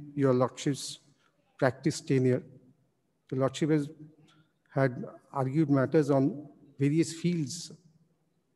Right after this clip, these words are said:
But your lordship was then elevated, my lord, as the judge of the Punjab and Haryana High Court, and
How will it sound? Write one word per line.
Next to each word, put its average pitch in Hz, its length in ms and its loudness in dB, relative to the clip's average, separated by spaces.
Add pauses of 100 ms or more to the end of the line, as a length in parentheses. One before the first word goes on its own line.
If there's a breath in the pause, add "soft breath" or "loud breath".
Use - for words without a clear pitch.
(1000)
But 147 140 2
your 151 140 6
lordship 143 340 2
was 143 220 2
then 147 200 6
elevated, 143 520 2
my 143 100 2
lord, 139 240 0
as 131 200 -2
the 135 300 -2 (2250)
judge 139 260 6
of 127 180 2
the 135 140 0
Punjab 131 440 0
and 131 160 2
Haryana 123 400 0
High 120 160 -4
Court, 120 240 -6
and 123 320 -4